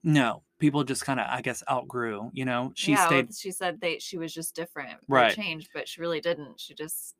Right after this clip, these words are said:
Speaker 1: Right. He later recalled that when they were still ar-, when they were around eighteen years old, she was still calling her friends over to play dolls and watch Disney movies and whatnot.
Speaker 2: Okay.
Speaker 1: And by no accounts were,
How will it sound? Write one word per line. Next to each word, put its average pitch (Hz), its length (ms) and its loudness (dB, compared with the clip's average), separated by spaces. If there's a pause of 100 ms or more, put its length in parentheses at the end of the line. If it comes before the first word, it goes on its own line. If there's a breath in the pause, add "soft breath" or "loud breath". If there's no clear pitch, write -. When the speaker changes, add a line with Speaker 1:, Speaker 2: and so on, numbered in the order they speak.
(220)
Speaker 1:
Right. 117 380 6 (720 loud breath)
He 185 280 8
later 156 320 8
recalled 135 440 2
that 127 180 -2
when 131 380 0
they 123 200 2
were 131 160 -2
still 135 440 0
ar-, 131 280 -8
when 151 200 2
they 135 120 8
were 135 140 4
around 127 300 2
eighteen 139 420 -4
years 131 220 -2
old, 127 300 -2
she - 220 -2
was 139 180 -4
still 143 240 -2
calling 131 420 0
her 131 120 -4
friends 127 380 -4
over 143 240 0
to - 160 -10
play 135 240 -2
dolls 120 380 0
and 123 120 -6
watch 113 280 -2
Disney 117 320 -8
movies 98 460 -12
and 101 120 -14
whatnot. 101 640 -14 (160)
Speaker 2:
Okay. - 320 -14 (160)
Speaker 1:
And 202 280 6
by 175 220 12
no 151 280 6
accounts 135 340 0
were, 135 120 -6